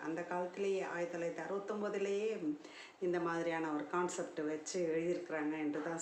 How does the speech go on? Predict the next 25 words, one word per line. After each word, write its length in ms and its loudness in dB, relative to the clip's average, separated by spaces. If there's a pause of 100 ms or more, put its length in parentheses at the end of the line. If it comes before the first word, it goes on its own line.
சொல்லணும். 280 -2 (520)
அது 160 -2
என்னன்னா, 420 2 (640)
அஹ், 140 0
சாந்தி 400 2
நிலையம் 320 2
என்ற 200 0
ஒரு 180 0
திரைப்படத்துல 640 0 (300)
ஒரு 180 0
ஆசிரியை, 800 0
அவங்க 220 0
வந்து 260 0
குழந்தைங்களெல்லாம் 560 2
உல்லாச 340 0
பயணம் 320 -2
கூட்டிட்டு 340 0
போறாங்க. 420 -2
போற 200 0
இடத்துல 300 -2
வந்து 380 -2 (580)
அந்த, 240 2
ம், 580 -2 (600)
விண்ணில் 400 4
பறக்கிற 420 -2